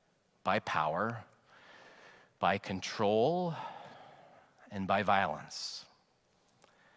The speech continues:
by bloodshed, by the defeat of enemies, whatever our cause may be, whether it's chemical weapons attacks, suicide bombs,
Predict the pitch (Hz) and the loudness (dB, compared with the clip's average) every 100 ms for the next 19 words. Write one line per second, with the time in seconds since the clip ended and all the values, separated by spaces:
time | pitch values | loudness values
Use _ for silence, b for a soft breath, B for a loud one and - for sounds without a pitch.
0 | b b b b b _ 92 101 113 131 | b b b b b _ 0 2 6 4
1 | 147 - 64 - - 101 110 113 117 - | 4 -4 -6 -10 -2 4 4 4 0 0
2 | 127 127 - B B B - 113 - 131 | 0 0 -2 B B B 2 2 4 4
3 | 151 131 135 117 117 - 113 120 127 - | 6 6 4 4 2 4 4 4 4 6
4 | 107 110 - 101 101 101 98 - - - | 4 2 2 6 8 6 2 -6 -12 -10
5 | 95 95 98 92 117 90 87 95 101 98 | -2 0 0 0 0 -2 -2 -2 0 0
6 | 95 - - b b b _ _ - 110 | -2 -6 -12 b b b _ _ -2 0
7 | 110 - 101 98 117 104 104 - 92 82 | 0 -2 0 0 0 -4 -4 -2 -2 -2
8 | - - - - B B B - - 110 | -6 -8 -8 -12 B B B -8 -2 -2
9 | 107 110 101 98 85 80 80 80 - | 0 2 0 2 0 2 0 -4 -8